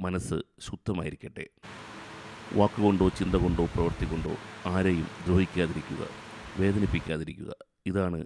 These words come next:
ഒരു അയ്യപ്പ ഭക്തൻ ചെയ്യേണ്ട പ്രധാന കാര്യം. ആർഭാടങ്ങളിൽ നിന്നും ആഘോഷങ്ങളിൽ നിന്നും ലാളിത്യത്തിലേക്ക് ഒന്ന് ട്രാക്ക് മാറ്റി ചവിട്ടുക.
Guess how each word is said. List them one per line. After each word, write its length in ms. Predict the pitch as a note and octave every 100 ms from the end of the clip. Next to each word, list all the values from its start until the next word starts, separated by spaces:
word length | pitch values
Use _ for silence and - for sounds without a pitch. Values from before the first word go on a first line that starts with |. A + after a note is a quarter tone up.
| -
ഒരു 140 | G2 F2+
അയ്യപ്പ 260 | F2 F2+
ഭക്തൻ 320 | F2 F2 - D#2+
ചെയ്യേണ്ട 360 | E2+ D#2+ D#2 D2+ - _
പ്രധാന 320 | F2 E2 E2+
കാര്യം. 380 | F2 D#2 D2+ D2+ - _ _ _ _ _ _ _ _
ആർഭാടങ്ങളിൽ 720 | - A2 B2+ B2+ B2+ B2 A#2+ A#2
നിന്നും 220 | A2+ G#2 G2+
ആഘോഷങ്ങളിൽ 580 | G#2 A#2 A2 G#2+ G2+ F#2+
നിന്നും 240 | F#2 E2 - _ -
ലാളിത്യത്തിലേക്ക് 800 | F#2 F#2 G2+ G2 E2+ F2+ E2 E2 - _ _ -
ഒന്ന് 300 | A#2+ C3 C3 -
ട്രാക്ക് 300 | - E3 E3
മാറ്റി 260 | F#2 E2+ -
ചവിട്ടുക. 280 | E2 D#2 E2+